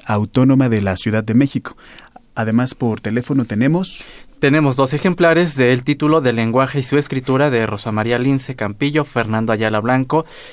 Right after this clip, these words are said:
Speaker 2: y Enrique Vera Morales, cortesía de la Facultad de Ciencias Políticas y Sociales de la unam. Este es un libro, Salvador, del que tuvimos oportunidad de platicar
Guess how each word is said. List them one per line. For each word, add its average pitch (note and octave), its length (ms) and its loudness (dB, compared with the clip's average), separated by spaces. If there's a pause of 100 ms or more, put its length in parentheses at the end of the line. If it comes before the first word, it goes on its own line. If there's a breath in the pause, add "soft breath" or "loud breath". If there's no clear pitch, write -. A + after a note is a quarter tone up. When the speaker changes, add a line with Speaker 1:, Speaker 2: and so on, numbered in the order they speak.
Speaker 2:
y F3+ 280 -4
Enrique A#2+ 440 -2
Vera A#2+ 240 0
Morales, B2 500 -2
cortesía A#2+ 460 -4
de B2 80 2
la A2 80 -4
Facultad A2 400 -4
de A#2+ 80 -2
Ciencias A#2+ 420 -4
Políticas G#2+ 640 -4
y G#2 40 -14
Sociales G#2+ 520 -4
de G2+ 80 0
la F#2+ 140 -2
unam. B2 380 0 (360 loud breath)
Este C#3+ 220 -4
es C3+ 100 -6
un D3 140 0
libro, D3+ 240 2
Salvador, C#3 480 -2 (400 loud breath)
del A#2 180 -6
que B2+ 80 -8
tuvimos B2+ 380 -2
oportunidad A2+ 560 -6
de B2 80 -4
platicar A#2 680 -4